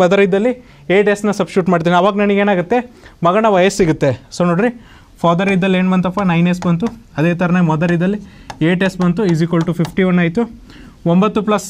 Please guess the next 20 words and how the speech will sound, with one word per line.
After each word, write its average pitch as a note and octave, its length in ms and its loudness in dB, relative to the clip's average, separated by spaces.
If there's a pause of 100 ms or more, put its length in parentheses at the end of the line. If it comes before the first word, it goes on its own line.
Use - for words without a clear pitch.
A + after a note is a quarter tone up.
(580)
ಎಂಟು F#3+ 220 0
ಎಷ್ಟಾಗುತ್ತೆ? F#3+ 420 0 (480)
ಹದಿನೇಳು G3 440 2 (120)
ಎಸ್ F3 200 -6
ಆಗುತ್ತೆ. C#3+ 280 -2 (1000)
ಫಿಫ್ಟೀನ್ G3 440 0
ಎಸ್ F#3+ 160 -4
equal F3 260 0
to E3 120 -2
fifty-one F3+ 460 0
ಆಯಿತು. F3 200 -2 (800)
S - 120 -12
is F#3 140 2
equal F#3+ 220 0
to F#3+ 120 0
ಎಷ್ಟಾಯ್ತು E3+ 360 -2
ಅಂದರೆ G3+ 220 0
ಫಿಫ್ಟಿ F3+ 340 -2
ಒನ್ F3 140 0
ಡಿವೈಡೆಡ್ D#3+ 280 0